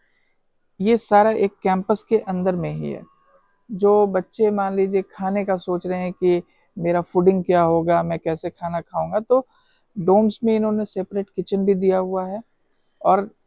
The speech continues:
जो डोम्स होती है, उसके बगल में इनकी centers भी होती है, fooding centers या grocery centers,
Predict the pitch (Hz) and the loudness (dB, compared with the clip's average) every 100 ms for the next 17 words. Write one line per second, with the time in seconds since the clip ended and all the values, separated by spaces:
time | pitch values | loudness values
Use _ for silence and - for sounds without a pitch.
0 | _ 175 185 185 185 208 214 208 196 214 | _ -2 2 4 4 2 2 0 0 0
1 | 202 - 208 185 185 202 202 196 196 190 | 0 0 -4 0 -2 0 -2 -4 -6 -6
2 | 202 - 190 185 214 196 180 170 151 143 | -8 -6 -6 0 2 2 2 2 0 -2
3 | 151 147 - 165 175 - 160 160 165 160 | -4 -6 -2 -2 -2 -2 -4 0 -2 0
4 | 165 160 160 156 170 160 147 147 139 - | -2 2 2 2 -2 -4 -6 -6 -8 -8